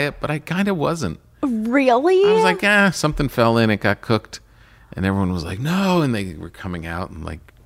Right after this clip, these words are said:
Speaker 2: You're
Speaker 1: making
Speaker 2: very
Speaker 1: sure.
Speaker 2: zen, though. We were talking about meditation, that you do a lot of that.
Speaker 1: I do.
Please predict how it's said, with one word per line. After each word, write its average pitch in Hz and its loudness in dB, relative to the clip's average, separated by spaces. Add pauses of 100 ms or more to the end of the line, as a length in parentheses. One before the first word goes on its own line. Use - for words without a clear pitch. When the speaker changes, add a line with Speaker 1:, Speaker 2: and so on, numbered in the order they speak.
(600)
Speaker 2:
You're 202 -2
Speaker 1:
making 330 0 (140)
Speaker 2:
very 427 0 (120)
Speaker 1:
sure. - -4
Speaker 2:
zen, 254 0
though. 185 2
We 226 -2
were 330 0
talking 349 -2
about 262 -2
meditation, 233 -2
that 214 -4
you 220 -2
do 226 0
a 220 2
lot 208 0
of 214 -6
that. - -2
Speaker 1:
I 95 2
do. 104 0